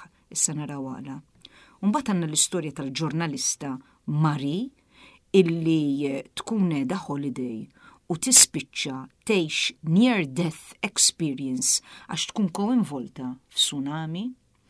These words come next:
Sfortunatament, jiġifieri issa li din nisimgħu tant fuq it-tsunami, eh,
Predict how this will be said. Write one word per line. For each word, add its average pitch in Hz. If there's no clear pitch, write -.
Sfortunatament, 156
jiġifieri 139
issa 151
li 139
din 143
nisimgħu 139
tant 131
fuq -
it-tsunami, 143
eh, -